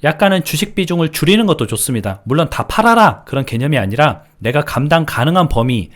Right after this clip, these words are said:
아, 이 정도는 뭐 내가 들고 가도 괜찮겠다, 내가 뭐 마이너스 나도 나는 팔지 않겠다, 약간 그러-, 그럴 만한 금액 정도는 들고 가는 게 좋고요. 그럴 만한 금액으로 만들어 두는 게 좋죠.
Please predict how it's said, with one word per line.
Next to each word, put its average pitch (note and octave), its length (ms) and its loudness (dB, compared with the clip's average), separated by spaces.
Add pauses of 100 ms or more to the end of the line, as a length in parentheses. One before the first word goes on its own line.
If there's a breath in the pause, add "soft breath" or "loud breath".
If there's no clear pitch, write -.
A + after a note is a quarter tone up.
(320 loud breath)
아, F#3+ 180 2
이 C#3 140 0
정도는 G3+ 760 2
뭐 A#2 220 -4
내가 C#3+ 240 0
들고 D3 300 2
가도 G#3+ 200 0
괜찮겠다, D3 720 -2 (260 loud breath)
내가 G3 160 0
뭐 G3 100 4
마이너스 D#3+ 420 2
나도 D#3+ 480 0 (180 soft breath)
나는 C3+ 220 -4
팔지 B3 260 2
않겠다, E3 600 2 (320 loud breath)
약간 D3+ 280 -2
그러-, F#3 320 0 (120)
그럴 F3+ 320 4
만한 C#3+ 340 2
금액 D3+ 280 -2
정도는 C3 640 -2
들고 C#3 280 -2
가는 F3+ 220 0
게 C#3 80 0
좋고요. C3+ 540 -2 (400 loud breath)
그럴 G3+ 280 4
만한 D3+ 380 2
금액으로 D3+ 440 0
만들어 E3 420 0
두는 F#3+ 180 -2
게 A#2 100 -6
좋죠. - 440 -10